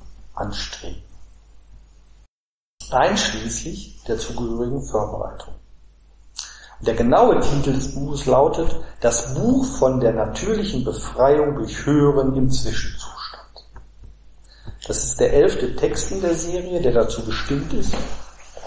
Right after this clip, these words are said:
einem Verstorbenen von einem Lama während des maximal neunundvierzig Tage dauernden Zwischenzustandes vorgelesen zu werden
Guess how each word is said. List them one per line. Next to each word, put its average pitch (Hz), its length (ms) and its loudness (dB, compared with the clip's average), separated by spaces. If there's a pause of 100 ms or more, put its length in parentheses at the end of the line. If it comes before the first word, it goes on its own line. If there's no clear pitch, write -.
(680)
einem 117 280 -2
Verstorbenen 135 880 4
von 117 160 -4
einem 110 220 -8
Lama 127 580 4
während 120 240 -2
des - 160 -6
maximal 139 600 0
neunundvierzig 147 840 2
Tage 131 360 4
dauernden 123 440 4
Zwischenzustandes 131 920 -4
vorgelesen 117 760 0
zu 131 240 -4
werden 139 400 4